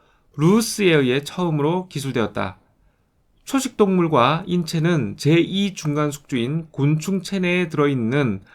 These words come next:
피낭 유충을 우연히 섭취함으로써 감염된다. 한국에서는 천구백팔십 년대 이전에 특히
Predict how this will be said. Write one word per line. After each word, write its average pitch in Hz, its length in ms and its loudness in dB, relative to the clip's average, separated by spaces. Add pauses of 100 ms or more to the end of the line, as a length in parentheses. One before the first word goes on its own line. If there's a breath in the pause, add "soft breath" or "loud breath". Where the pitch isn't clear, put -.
(320 soft breath)
피낭 220 480 2
유충을 147 720 -2
우연히 151 400 4
섭취함으로써 185 960 -4
감염된다. 127 840 -4 (600)
한국에서는 160 1000 0 (180)
천구백팔십 208 960 -4
년대 139 720 -2 (160)
이전에 143 560 0 (360)
특히 - 440 -2